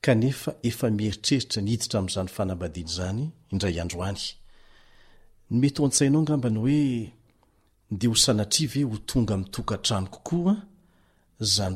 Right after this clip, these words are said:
toe-javatra niseho tamin'ny mahery sy volana izany?" Inona no atao hisorohana an'izany miloha? Lasa ny fisainan'ireo efa mpifamofo amin'izao fotoana izao na mpifankatia, dia velom-panontaniana koa izy ireo manao hoe,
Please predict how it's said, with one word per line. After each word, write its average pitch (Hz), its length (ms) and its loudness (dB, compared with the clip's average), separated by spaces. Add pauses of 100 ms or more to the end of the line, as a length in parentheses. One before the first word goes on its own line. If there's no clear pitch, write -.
toe-javatra 107 760 -2 (220)
niseho 98 480 2
tamin'ny 92 360 -4 (100)
mahery 98 500 -4
sy - 180 -2
volana 78 460 -8
izany?" - 560 -10 (1120)
Inona 147 380 6
no 110 120 2
atao 143 280 0
hisorohana 95 500 0
an'izany 80 400 -4
miloha? 78 460 -8 (1120)
Lasa 127 400 4
ny 117 120 0
fisainan'ireo 110 720 2
efa 110 280 -2
mpifamofo 127 840 2
amin'izao 104 240 2
fotoana 107 300 -2
izao 110 240 -4
na 120 220 -4
mpifankatia, - 1000 -4 (720)
dia 113 180 -2
velom-panontaniana 113 760 2
koa 156 160 0
izy 101 120 0
ireo 127 160 0
manao 101 320 0
hoe, 131 220 -2